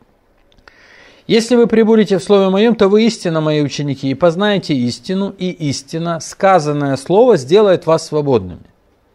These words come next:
А теперь соединим это слово с тем, что говорится в Евангелии от Иоанна, пятнадцатая глава. «Я есть истинная виноградная лоза, Отец мой виноградарь. Всякую у меня ветвь, ветвь,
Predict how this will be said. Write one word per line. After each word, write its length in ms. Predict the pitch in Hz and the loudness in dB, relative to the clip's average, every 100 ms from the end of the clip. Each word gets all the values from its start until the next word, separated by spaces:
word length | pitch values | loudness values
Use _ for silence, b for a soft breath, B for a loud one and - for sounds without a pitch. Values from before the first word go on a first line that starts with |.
| b b b b b | b b b b b
А 120 | 139 | -6
теперь 260 | 165 226 226 | -2 0 0
соединим 720 | - 190 180 196 196 180 170 | 2 2 2 0 0 -2 -2
это 280 | 202 220 190 | -4 -2 -6
слово 360 | - 160 143 | -2 0 0
с 80 | 127 | -2
тем, 200 | - 190 | -6 -8
что 180 | - 160 | -8 -6
говорится 480 | 151 160 165 - 143 | -4 -4 -4 -6 -6
в 20 | |
Евангелии 480 | 143 143 156 151 151 | -2 -2 -2 -2 -2
от 220 | 143 143 | 0 0
Иоанна, 260 | 139 147 | -2 -2
пятнадцатая 640 | 139 - - 131 - - 131 | -6 -8 -8 -8 -6 -6 -2
глава. 340 | 127 110 85 _ _ _ _ b b b b b | 0 -2 -4 _ _ _ _ b b b b b
«Я 160 | - 226 | -2 2
есть 180 | 247 - | 2 0
истинная 520 | 226 220 - 190 170 | -4 -4 -4 -2 -2
виноградная 640 | 160 160 151 165 170 156 147 | -2 -2 0 2 2 0 0
лоза, 400 | 139 127 143 135 | 0 0 2 0
Отец 320 | 127 139 135 | 0 -4 -4
мой 140 | 135 | -6
виноградарь. 600 | 131 127 117 107 82 - _ _ _ b b b b b | -4 -2 0 0 -2 -12 _ _ _ b b b b b
Всякую 560 | - 220 247 247 175 165 | -4 0 2 2 0 0
у 20 | |
меня 320 | 165 175 175 | -2 -2 -2
ветвь, 460 | 117 110 120 - _ _ _ _ | -2 -2 -2 -8 _ _ _ _
ветвь, 420 | 107 117 131 - | -4 -4 -4 -12